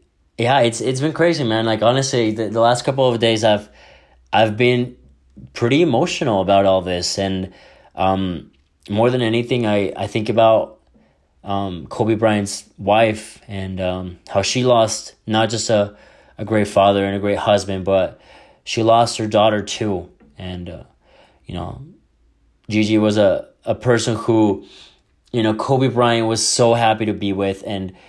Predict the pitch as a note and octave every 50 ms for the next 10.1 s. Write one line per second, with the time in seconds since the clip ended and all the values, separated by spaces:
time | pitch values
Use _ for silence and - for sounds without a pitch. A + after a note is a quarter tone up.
0 | _ _ _ _ - G#2+ G2+ G2 G2 F#2+ A2 A2+ A2 A2 - - A#2+ A2 G2+ G2
1 | G2+ F#2 - - - - - _ _ _ _ _ _ _ _ _ _ - - -
2 | B2+ B2 A#2+ A#2+ - A#2+ A#2+ A#2+ A2+ A2+ A2 A2 A2 A2 A2 G#2+ A2+ A2 A2 G#2+
3 | G#2+ A2 G#2+ A2 G#2+ G#2 G#2 G2+ - - A2 G2+ G#2 G2+ F#2+ G#2 G#2 G2+ G#2 G2+
4 | G2+ G2+ G2+ - G2+ G#2 G#2 G#2 - - - - _ _ - - A2+ D#3+ G3 G3
5 | G3+ E3+ E3+ E3 - - C3+ B2+ C3+ C#3 C#3 C3+ - B2+ A#2 - - - - E3+
6 | D#3+ - D3 B2+ A#2 A2+ A2 A2 G#2+ G#2+ - G#2+ G#2 G#2 G#2 F#2+ - _ _ _
7 | _ _ _ _ _ _ _ _ _ _ _ _ _ _ _ _ _ - - A2+
8 | A#2 A#2+ A#2+ A#2 B2 B2 B2 C3 C3+ C3 C3 B2 B2 A#2+ A#2 A2 G#2+ G#2+ G#2+ A2+
9 | A2 G2+ G2 E2 G2+ G#2 G#2+ - A#2+ A#2 A#2 A#2+ A#2 A#2 A2 A2 - A#2+ A2 G2+
10 | G2 -